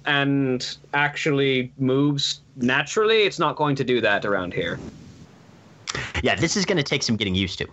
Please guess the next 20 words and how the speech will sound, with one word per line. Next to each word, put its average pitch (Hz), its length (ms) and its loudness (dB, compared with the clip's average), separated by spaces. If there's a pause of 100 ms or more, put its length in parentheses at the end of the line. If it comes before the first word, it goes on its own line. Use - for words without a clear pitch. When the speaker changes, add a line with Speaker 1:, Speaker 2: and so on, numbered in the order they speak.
Speaker 2:
Hmm. 180 200 0 (1160)
Speaker 1:
Generally 151 420 2
speaking, 160 340 0
if 143 120 0
it's 143 140 -4
not 160 200 2
already 156 380 2
moving 143 260 2
when 127 140 2
you 117 100 0
see 135 280 2
it, - 160 0
it's 131 100 -10
probably 127 380 0
not 120 220 0
gonna 117 160 0
be 110 120 0
moving 107 320 0
soon 101 280 0
after. 87 440 -4